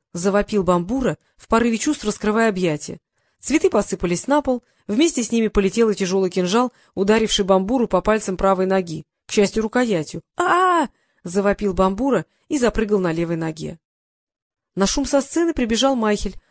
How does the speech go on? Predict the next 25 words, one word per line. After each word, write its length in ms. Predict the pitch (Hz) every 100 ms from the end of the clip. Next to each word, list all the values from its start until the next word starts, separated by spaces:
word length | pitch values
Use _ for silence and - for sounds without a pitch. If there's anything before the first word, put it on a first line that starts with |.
| -
размахивая 640 | 190 185 220 220 214 220
мечом, 440 | 202 - 175 156 - _ _ _ _ _
и 80 | 262
в 40 |
неразберихе 640 | 277 285 240 226 294 294 180
заехал 440 | 196 208 233 196
им 100 | 185
Бамбуре 400 | 180 180 185 185
по 140 | -
уху. 340 | 160 165 - 170 _ _ _ _ _ _
Но 80 | 220
Бамбуре 380 | 226 247 254 277
повезло. 500 | 277 269 214 175 160 - _ _ _ _ _ _
В 60 | 196
отличие 340 | 220 247 262
от 60 | 247
настоящего 520 | 233 254 247 240 233
кинжала, 440 | - 226 240 294
меч 260 | 202 208 208
был 140 | 214
деревянным, 580 | 208 240 269 233 160 156 _ _ -
выкрашенным 520 | 208 262 254 240 233
серебристой 580 | - 196 180 214 - 208
краской. 520 | 214 175 - 151 147 _ _ _ _ _ _
«О!» 560 | - 320 294 262 -